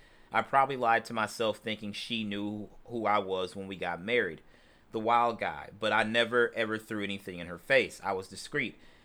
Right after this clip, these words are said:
And Linda never suffered from a lack of attention, physical or emotional. But one day she asked me point blank, 'Are you having an affair with so-and-so?' And I've never lied to her. Yes." Um, so, uh, it crushed her.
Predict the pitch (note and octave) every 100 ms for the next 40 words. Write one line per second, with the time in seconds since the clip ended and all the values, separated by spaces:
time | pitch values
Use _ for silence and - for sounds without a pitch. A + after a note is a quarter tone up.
0 | _ A2 B2 C#3 C3 B2+ B2 - A2+ G#2+
1 | A2 A2+ G#2+ G2 G2 G#2 G2 G2+ G#2+ -
2 | G#2 G#2+ G2+ G#2+ A2+ F#2+ F#2 F2+ G2+ B2+
3 | A#2+ E2+ D2+ - _ _ G#2+ G#2 A#2+ B2
4 | A#2+ - B2+ G#2+ G#2+ - G#2 - G#2 F#2+
5 | A2+ C3 A2+ - G2 G2 G2 G2+ G2+ G2
6 | G2 G2 F2+ F#2 - D3+ D3+ A2+ - D#2+
7 | C#2+ - G2 G2 F2 E2+ F2+ F#2+ C3 B2+
8 | - E2 B1+ - _ _ _ - C#3 F#2
9 | - - - - - _ _ _ - A#2+
10 | A2+ G#2 G2 F2+ - _ _ _ _ _
11 | _ _ - - C3 A#2 G#2+ F#2+ - _
12 | _ A#2 A#2 A2 G#2+ - D3 - A2+